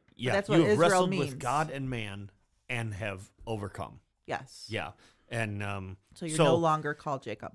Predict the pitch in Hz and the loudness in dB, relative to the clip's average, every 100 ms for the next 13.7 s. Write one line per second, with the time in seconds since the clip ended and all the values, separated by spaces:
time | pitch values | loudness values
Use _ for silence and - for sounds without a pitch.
0 | _ 202 180 185 208 190 302 285 285 170 | _ -2 0 2 2 2 2 2 2 0
1 | 127 165 175 143 120 107 95 - 92 - | 0 -2 -2 -6 -4 -8 -6 -8 -8 -10
2 | 101 151 - _ _ - 135 - _ - | -8 -10 -12 _ _ -10 -8 -8 _ -10
3 | 123 82 92 _ _ _ _ _ _ 120 | -8 -8 -14 _ _ _ _ _ _ -8
4 | 107 131 120 110 107 104 - 127 120 - | -6 -4 -2 -2 -4 -8 -8 -6 -6 -10
5 | - 370 403 320 240 339 392 349 302 226 | -2 0 4 2 4 6 6 6 4 6
6 | 370 403 427 453 480 - 143 143 139 127 | 8 8 10 8 6 2 -2 0 0 0
7 | 120 - - _ _ 120 113 107 101 98 | 0 -4 -20 _ _ -8 -6 -6 -8 -12
8 | - _ _ _ 127 117 98 175 240 71 | -14 _ _ _ -2 -2 -2 -4 -4 -4
9 | 101 - _ _ _ _ _ 131 117 - | -6 -10 _ _ _ _ _ 0 0 -2
10 | - 143 139 127 170 202 - 127 123 120 | -2 0 0 0 0 0 0 0 0 -2
11 | 117 - _ - 190 175 - 160 151 - | -8 -12 _ -14 -12 -10 -8 -6 -8 -12
12 | 123 127 - 127 123 - 123 113 - _ | -8 -4 0 0 0 -2 0 0 -4 _
13 | 117 110 107 101 101 101 | -2 0 -2 -4 -8 -10